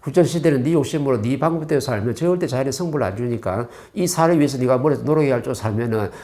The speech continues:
어, 자연은 너한테 그냥 스스로 그냥 힘을 실어준다."라고 말하니까 뭐라냐면, "어, 매도님, 저는 돈이 없어요.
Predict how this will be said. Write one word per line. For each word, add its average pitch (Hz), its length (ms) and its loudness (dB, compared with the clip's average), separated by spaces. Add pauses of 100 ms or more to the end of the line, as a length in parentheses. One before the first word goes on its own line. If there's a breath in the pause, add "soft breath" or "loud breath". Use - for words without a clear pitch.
(160 loud breath)
어, - 260 -4
자연은 175 600 2
너한테 175 280 2
그냥 180 220 -2
스스로 196 340 -2
그냥 156 180 -2
힘을 165 220 -4
실어준다."라고 139 1040 2
말하니까 123 420 2
뭐라냐면, 113 760 2 (280 loud breath)
"어, 180 140 6
매도님, 185 400 4
저는 170 200 2
돈이 127 280 0
없어요. 92 520 -2